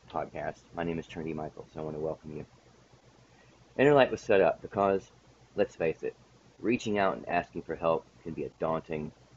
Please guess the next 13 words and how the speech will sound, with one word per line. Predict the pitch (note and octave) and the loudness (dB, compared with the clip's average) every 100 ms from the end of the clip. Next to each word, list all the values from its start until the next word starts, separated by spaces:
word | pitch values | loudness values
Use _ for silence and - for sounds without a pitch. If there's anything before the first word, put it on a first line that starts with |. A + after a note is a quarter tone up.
| _ | _
task. | - - _ _ _ _ _ _ _ _ _ _ _ _ - | -20 -20 _ _ _ _ _ _ _ _ _ _ _ _ -4
I'm | F#2 | 6
hoping | A#2 A2+ G2 | 8 8 4
that | D#2 | 0
this | G2+ - | -4 0
warm | G2 G2 F2+ | 2 2 4
welcome | F2+ F2 F2 E2+ - | 4 2 -2 -6 -6
can | E2+ | -4
make | F2 - | -4 -4
some | E2 | -8
of | D#2+ | -8
you | D2+ | -8
feel | - E2+ D2+ | -2 2 2